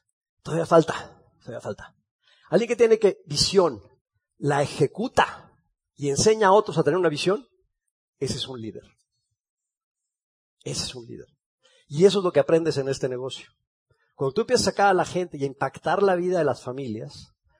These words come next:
en donde tú los llevas de donde están y logran tener la visión y la ejecutan, y luego ellos enseñan a otros, se convierten en líderes. Y entonces ya no tienes que trabajar tanto esas líneas.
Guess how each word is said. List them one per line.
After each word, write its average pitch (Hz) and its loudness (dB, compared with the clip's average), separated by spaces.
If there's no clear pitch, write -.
en 113 -14
donde 117 -10
tú 151 -10
los 151 -2
llevas 151 0
de 117 -6
donde 117 -8
están 123 -4
y 139 -6
logran 196 0
tener 160 0
la 147 2
visión 123 -8
y 123 -6
la 123 0
ejecutan, 120 -4
y 151 -6
luego 180 2
ellos 175 4
enseñan 165 0
a 156 2
otros, 160 -4
se - -10
convierten 135 -2
en 143 0
líderes. 151 -4
Y 135 -2
entonces 147 -2
ya 143 0
no 139 -6
tienes 139 -6
que 143 -6
trabajar 120 -2
tanto 123 -4
esas 113 -6
líneas. 147 -6